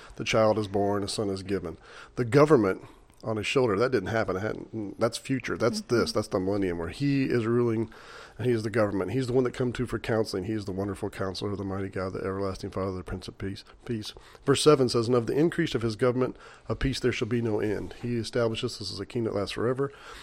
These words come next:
Speaker 1: "upon the throne of David." He rules from Jerusalem,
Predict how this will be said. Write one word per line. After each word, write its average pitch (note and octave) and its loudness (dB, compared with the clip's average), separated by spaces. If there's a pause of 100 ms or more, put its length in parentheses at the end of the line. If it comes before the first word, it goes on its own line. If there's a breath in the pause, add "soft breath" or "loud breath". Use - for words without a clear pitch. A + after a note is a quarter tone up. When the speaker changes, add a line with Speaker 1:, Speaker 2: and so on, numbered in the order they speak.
(140)
Speaker 1:
"upon C3 2
the B2 2
throne B2 4
of G#2 0
David." G2+ 0
He G2+ -4
rules G#2 -2
from G#2 -8
Jerusalem, A#2+ -6